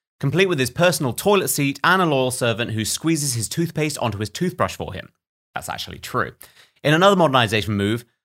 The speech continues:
Charles's first decree as head of state was that horses should be allowed indoors again. Now, in the aftermath of the Queen's death, questions have started to swirl around the inheritance of her vast fortune. Kate will reportedly inherit the Queen's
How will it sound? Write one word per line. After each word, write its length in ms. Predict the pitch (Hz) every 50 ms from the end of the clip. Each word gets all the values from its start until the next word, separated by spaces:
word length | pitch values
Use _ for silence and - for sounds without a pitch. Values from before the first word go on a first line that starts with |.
| _ _
Charles's 360 | - - 180 190 190 175 175 -
first 260 | - 202 220 208 -
decree 280 | 202 - - 151 139
as 100 | 139 123
head 160 | - 135 127 120
of 80 | -
state 320 | - - - 113 131 - -
was 100 | 131 123
that 120 | 120 -
horses 420 | - - 165 180 175 175 - 185
should 140 | - - 190
be 80 | 185 175
allowed 280 | 151 131 110 104 101
indoors 440 | 101 98 92 82 110 110 117 113 90
again. 340 | 98 82 85 73 50 - - - - - - _ _ _ _ -
Now, 200 | 147 156 156 -
in 160 | - 220 214
the 80 | 214 196
aftermath 440 | 185 170 - 156 147 147 151 131
of 80 | 135 127
the 60 | 117
Queen's 300 | 120 - 135 123 123 117
death, 280 | - 110 104 107 - -
questions 420 | - 190 202 190 - 208 202 -
have 100 | 180 156
started 400 | - - 170 156 156 151 - -
to 100 | - 151
swirl 400 | - - - 123 110 104 107 107 -
around 240 | 110 110 107 110
the 120 | 110 110 113
inheritance 680 | 110 - - - 175 208 202 208 - 107 95 - -
of 60 | - 123
her 120 | 151 156
vast 360 | 147 - 98 87 95 - -
fortune. 480 | - 127 - - - - 101 - - - _ _ _ _ _ _ _ _ _ _ -
Kate 160 | 165 175 185
will 180 | 202 190 165
reportedly 540 | 139 123 120 - 160 175 180 - - 170 151
inherit 320 | 135 120 101 117 120 147 151
the 80 | 131
Queen's 320 | - 131 120 110 110 104